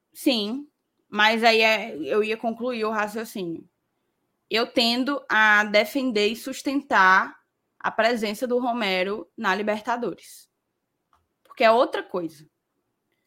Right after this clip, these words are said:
É o único cara desse elenco, talvez a exceção seja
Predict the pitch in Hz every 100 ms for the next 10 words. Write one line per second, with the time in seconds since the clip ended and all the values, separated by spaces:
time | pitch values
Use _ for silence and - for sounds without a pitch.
0 | _ _ _ _ - - 196 196 220 262
1 | 370 508 494 349 - 226 208 208 202 226
2 | 175 214 277 262 214 180 - 190 190 196
3 | 202 202 208 180 - 196 196 - 185 180
4 | 185 175 180 175